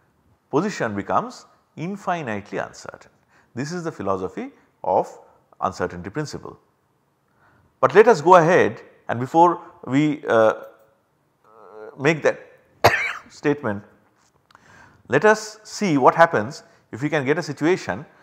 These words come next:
where position is better defined. What happens to your, uh, uh, momentum then? To do that, let us take this wave function. We are very familiar with this wave function.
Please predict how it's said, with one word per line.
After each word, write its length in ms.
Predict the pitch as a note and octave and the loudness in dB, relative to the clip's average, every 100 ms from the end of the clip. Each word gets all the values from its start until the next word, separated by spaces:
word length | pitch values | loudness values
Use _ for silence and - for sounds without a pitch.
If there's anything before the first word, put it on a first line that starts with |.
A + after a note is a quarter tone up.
| _ - | _ 0
where 320 | A2 C3 F#3+ - - _ | 4 4 4 -6 -20 _
position 420 | D3 G#3+ - F#3 | 0 0 -2 -2
is 340 | D#3+ G3 - _ - | -4 -6 -12 _ -8
better 240 | A2+ C#3 | -4 -4
defined. 480 | A2+ A2 G3+ A#2 F2+ - _ _ _ _ _ _ _ _ | -4 -2 -2 -2 -8 -20 _ _ _ _ _ _ _ _
What 140 | D3+ | 0
happens 300 | D#3+ D3+ C3 - | 2 2 -2 -6
to 280 | C3 - - _ - | -6 -6 -10 _ -6
your, 400 | G#2 A2 B2+ - | 0 2 0 -4
uh, 140 | F#2 - _ - | -6 -8 _ -8
uh, 320 | G#2 G2+ F#2+ A#2+ | -4 -2 -2 -4
momentum 440 | B2+ A2+ G#2 G2 | -4 -4 -6 -4
then? 160 | A#2 - - _ _ _ _ _ _ _ _ | -6 -6 -12 _ _ _ _ _ _ _ _
To 80 | D#3 | 0
do 120 | A#3 | 2
that, 300 | E3+ C3 - | 6 6 4
let 140 | B2+ F#3+ | 0 0
us 120 | - | -2
take 220 | D#3+ C#3+ | -4 -4
this 180 | B2 - | -6 -6
wave 140 | G2 | -8
function. 400 | - C#2+ - C2+ | -6 -10 -10 -10
We 80 | A2 | -6
are 60 | C3 | -4
very 180 | C#3 | -4
familiar 380 | C#3 C3+ C3 A2 | -4 -6 -4 -4
with 160 | G2 F2+ | -6 -10
this 180 | F2+ - | -14 -14
wave 160 | D2 | -16
function. 380 | - - - - | -12 -12 -12 -20